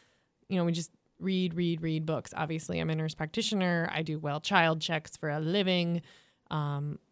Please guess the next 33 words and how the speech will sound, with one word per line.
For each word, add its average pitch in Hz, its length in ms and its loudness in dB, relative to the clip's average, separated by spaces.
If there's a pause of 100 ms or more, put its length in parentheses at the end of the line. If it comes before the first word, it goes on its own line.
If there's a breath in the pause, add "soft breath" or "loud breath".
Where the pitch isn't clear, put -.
(260)
read, 180 400 2
read, 165 360 0
read, 151 300 -2
read. 156 300 -4
That's 156 220 -4
so 160 280 -2
important 165 480 -2
for 160 80 -4
your 156 140 -2
child's 160 380 -4
brain 156 200 -2
development. 156 640 -2
And, 156 300 -4
I - 120 -6
mean, 156 180 -2
we 156 140 0
would 151 120 -2
read 151 240 -4
so 156 560 -2
many 151 180 -2
books, 151 320 -4
especially 160 460 -4
during 156 200 -2
covid, 156 420 -2
and 156 100 -4
we 156 100 -4
try 151 240 -6
not 151 180 -4
to, 151 220 -2 (520 soft breath)
you 190 80 0
know, 160 60 4
we 165 120 2
were, 170 180 2